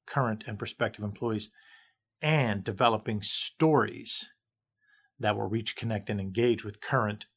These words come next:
and prospective employees. That's what B two E marketing is all about, is systematically creating a B two E marketing plan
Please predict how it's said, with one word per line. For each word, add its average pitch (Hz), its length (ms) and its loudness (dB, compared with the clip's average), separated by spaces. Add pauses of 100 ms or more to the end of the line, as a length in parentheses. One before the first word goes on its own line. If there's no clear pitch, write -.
and 110 140 -10
prospective - 640 -8
employees. 95 560 -8
That's 135 300 4
what 113 260 -4
B 131 200 4
two 160 140 -6
E 131 140 -2
marketing 107 460 2
is 98 100 -8
all 101 140 -2
about, 98 220 -8
is - 140 -14 (500)
systematically 123 1000 2 (300)
creating 113 380 2
a 98 40 0
B 127 220 -2
two 131 180 -2
E 113 40 0
marketing 101 440 -2
plan 95 360 -6